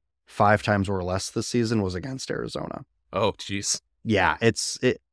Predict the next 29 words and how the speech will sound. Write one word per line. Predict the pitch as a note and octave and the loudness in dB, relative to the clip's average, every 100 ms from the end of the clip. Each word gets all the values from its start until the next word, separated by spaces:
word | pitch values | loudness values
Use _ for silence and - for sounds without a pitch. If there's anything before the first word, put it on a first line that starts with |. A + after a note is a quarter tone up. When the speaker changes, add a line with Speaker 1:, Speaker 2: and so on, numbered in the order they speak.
| _ - | _ 0
Speaker 1:
So | - A#2 | 4 6
I'm | C3+ | 6
gonna | C#3 A#2 | 6 4
put | C3+ | 2
the | A2+ A2 | 6 4
over-under | G#2 G2+ G2+ G2 F#2+ F#2 | 6 4 4 2 -2 -2
right | G2+ G2 G2 G2 G#2 G#2+ F#2+ | -2 0 2 4 6 4 2
there | F#2+ F2 | -2 -4
at | F2 | -6
five | - G2+ A2 | -8 -8 -6
and | A#2 | -6
a | G#2+ | -6
half. | - - - - _ _ | -6 -8 -12 -20 _ _
Speaker 2:
And | B2 B2 | -2 0
I'm | A#2 | 2
over. | G2+ G2 G2 - | 4 4 2 2
You're | G#2 A2+ | 2 4
over? | A#2+ B2+ B2 - _ _ _ _ - | 4 4 0 -6 _ _ _ _ -10
Speaker 1:
I'm | F#2 | -6
over. | E2 E2+ G2+ G2 | -4 -4 -4 -4
Speaker 2:
Yeah. | - F#2+ | -6 -2
Speaker 1:
I'm | F#2+ | 0
over. | F2+ F2 F2 - | 0 -2 -4 0
I, | G2+ E2 F2+ | 0 2 -2
I | |
think | - E2 | -2 -6
this | F2 E2 | -6 -8
is | F2+ F2 | -8 -8
a, | D#2+ | -10